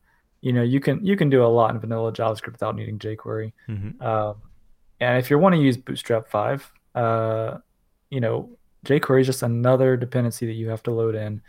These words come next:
Speaker 1: It's, you know, another JavaScript file that has to be sent to the client to get
Speaker 2: Mm-hmm.
Speaker 1: everything working. And with Flexbox and C S S Grid, you know, there, there really should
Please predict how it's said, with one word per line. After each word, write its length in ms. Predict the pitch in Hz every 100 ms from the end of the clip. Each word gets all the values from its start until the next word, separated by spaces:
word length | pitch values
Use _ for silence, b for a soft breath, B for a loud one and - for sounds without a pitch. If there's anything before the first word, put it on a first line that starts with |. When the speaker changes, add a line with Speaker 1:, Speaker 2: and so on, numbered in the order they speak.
| b b _
Speaker 1:
It's, 320 | 117 - - -
you 80 |
know, 160 | 117 107
another 320 | 107 127 131
JavaScript 480 | 123 120 117 - 123
file 200 | 120 117
that 60 | 110
has 140 | 110
to 60 | -
be 80 |
sent 220 | - 117 110
to 60 |
the 100 | 110
client 520 | - 117 110 110 110 98
to 60 |
get 40 | 113
Speaker 2:
Mm-hmm. 80 |
Speaker 1:
everything 280 | 113 110 110
working. 500 | 113 110 - 113 110
And 140 | 104 110 b b b b -
with 260 | 131 127 - _ -
Flexbox 640 | - 156 - 147 135 131
and 100 | 127
C 120 | 123 123
S 140 | 120
S 140 | 120
Grid, 360 | - 123 117 110 196 _ _ _ _ -
you 80 |
know, 120 | 120 113
there, 300 | 120 117 -
there 160 | 131
really 220 | 135 135 120
should 240 | 127